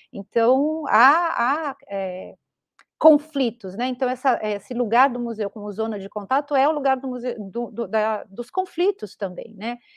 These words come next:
E das assimetrias, em, embora se tente, né, esse exercício de simetria, de dialogia, é, é, continuam existindo, né, hierarquias, é, poderes, né?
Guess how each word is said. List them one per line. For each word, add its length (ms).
E 280
das 280
assimetrias, 920
em, 260
embora 400
se 160
tente, 640
né, 240
esse 180
exercício 560
de 120
simetria, 720
de 100
dialogia, 960
é, 380
é, 180
continuam 580
existindo, 720
né, 220
hierarquias, 1000
é, 200
poderes, 1000
né? 240